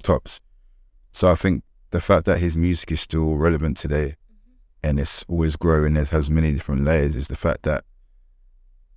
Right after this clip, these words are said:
Speaker 1: people understand that you can't just jump into something. You need a, a, a grounding. And I feel like with his music and the, the artwork, is very considered to get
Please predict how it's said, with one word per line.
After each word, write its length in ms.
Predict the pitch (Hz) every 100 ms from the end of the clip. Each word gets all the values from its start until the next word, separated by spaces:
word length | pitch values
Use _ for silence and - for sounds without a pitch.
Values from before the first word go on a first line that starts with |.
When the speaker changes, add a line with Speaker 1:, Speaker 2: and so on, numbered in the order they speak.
| -
Speaker 1:
people 400 | 98 85 87 85
understand 560 | 85 78 - 82 80 73
that 160 | - - -
you 120 | 82
can't 280 | 92 92 76
just 240 | 80 -
jump 260 | 90 82 87
into 180 | 82 80
something. 460 | 82 78 76 76 - -
You 160 | 87
need 420 | 82 87 85 - -
a, 80 | 76 - 76
a, 380 | 78 71 - 82 -
a 60 | 78
grounding. 600 | 80 82 78 76 85 82 _ _ _ -
And 120 | 85
I 40 | 80
feel 180 | 87
like 160 | 85 -
with 140 | 82
his 140 | 87 80
music 460 | 85 82 78 - - - _ _ _ - -
and 220 | 76 71
the, 260 | 73 73 67
the 100 | 82 -
artwork, 640 | 87 - 78 - - - _ _ _ _ - -
is 140 | 80
very 220 | 78 92 85
considered 480 | 87 - 85 80
to 160 | - 76
get 180 | 76